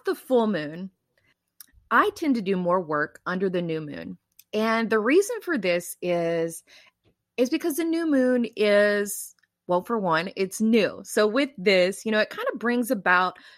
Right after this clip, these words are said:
fresh starts and new beginnings. So the new moon is kind of like wiping the slate clean. And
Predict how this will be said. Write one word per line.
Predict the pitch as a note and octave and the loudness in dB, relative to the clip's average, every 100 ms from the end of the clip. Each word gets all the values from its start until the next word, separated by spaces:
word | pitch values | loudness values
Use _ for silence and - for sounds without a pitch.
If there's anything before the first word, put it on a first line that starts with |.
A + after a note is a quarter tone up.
| _ | _
fresh | - - B3+ - | -10 0 0 0
starts | - - E3 D#3+ - - - | -6 -6 -4 -4 -8 -12 -10
and | D#3+ D#3+ D#3 D#3 | -8 -6 -6 -2
new | G3 G#3 A#3+ | 2 2 2
beginnings. | G#3 E3 D#3+ D#3+ F#3 | 0 -2 -8 -10 -12
So | - G3+ G3 G3 - - - | -6 0 0 0 -4 -18 -2
the | A#3 | 2
new | A#3+ C#4+ F#4+ | 6 4 4
moon | D4 C4+ | 2 0
is | - G3+ | -2 -8
kind | - A3+ A3+ | -8 -6 -6
of | F#3 | -2
like | F3 F3 - - _ | 0 0 -4 -12 _
wiping | D#3+ C#3+ E3 G3+ A3 A#3 | -8 0 0 0 0 -2
the | E3+ | -2
slate | - - - D3+ E3+ - | -6 -6 -4 -4 -4 -10
clean. | - D#3+ C#3+ D#3 C#4 F#4 _ _ _ _ _ _ _ _ - | -12 -6 -6 -4 -6 -8 _ _ _ _ _ _ _ _ -2
And | F#3 F3+ F3 E3+ E3+ E3 | 0 2 0 0 -2 -4